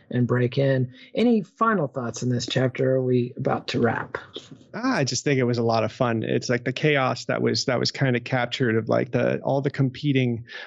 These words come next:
Speaker 2: all the competing promotions, you know, either fighting against each other or working together. And at the end of that big party with forty thousand people at Rave America, the promoter walking away with not a dime to his name, that resonates with me 'cause it feels
Speaker 1: <laughs>
Speaker 2: like, it feels like things that I did on a smaller scale.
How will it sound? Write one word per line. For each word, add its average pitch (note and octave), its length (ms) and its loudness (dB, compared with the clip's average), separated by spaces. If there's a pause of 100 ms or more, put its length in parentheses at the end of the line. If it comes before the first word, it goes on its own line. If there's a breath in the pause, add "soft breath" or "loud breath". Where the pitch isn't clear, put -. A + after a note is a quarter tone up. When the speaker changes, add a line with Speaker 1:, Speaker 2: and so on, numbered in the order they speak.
Speaker 2:
all D3+ 180 2
the D#3 80 0
competing D3 480 0
promotions, B2+ 680 2
you B2 80 4
know, A2+ 180 0
either B2 240 2
fighting C3+ 420 2
against B2 360 -2
each C3 160 0
other B2 200 2
or A2+ 200 2
working B2+ 380 2
together. B2 460 2
And A#2 120 -2
at A#2 100 -6
the B2+ 140 -2
end C3+ 160 2
of A#2+ 100 0
that A#2+ 220 -2
big C3 200 0
party B2 300 2
with B2 220 -6
forty C3 240 2
thousand A#2 400 0
people C3 340 0
at B2 80 -6
Rave B2 200 2
America, A#2+ 500 2
the A#2+ 100 2
promoter B2+ 400 0
walking A#2+ 400 0
away A#2 360 2 (340 loud breath)
with B2 160 -2
not C#3+ 180 2
a A#2+ 60 2
dime B2 380 0
to B2+ 100 0
his A2+ 180 0
name, A2+ 280 2
that - 160 -2
resonates A2 520 0
with G#2+ 200 0
me G2 320 0
'cause D3 220 0
it C3+ 100 -6
feels D#3 340 2
Speaker 1:
<laughs> - 20 -6
Speaker 2:
like, B2 260 -2 (380 loud breath)
it C#3+ 120 -4
feels F3 280 0
like D3 200 -2
things D3+ 240 2
that B2+ 100 0
I B2 120 2
did B2 160 2
on A2+ 120 0
a A2 60 -2
smaller A2+ 380 2
scale. G2 460 2